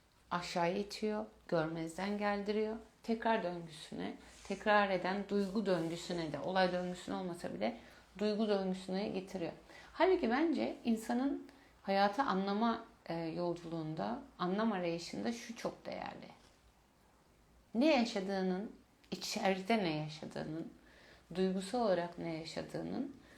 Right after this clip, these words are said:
farkında olmak. Bir, e, şeyim daha var,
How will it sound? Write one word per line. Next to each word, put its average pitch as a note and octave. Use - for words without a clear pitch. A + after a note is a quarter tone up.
farkında F#3+
olmak. D#3+
Bir, D#4+
e, F3+
şeyim A3
daha G#3+
var, F3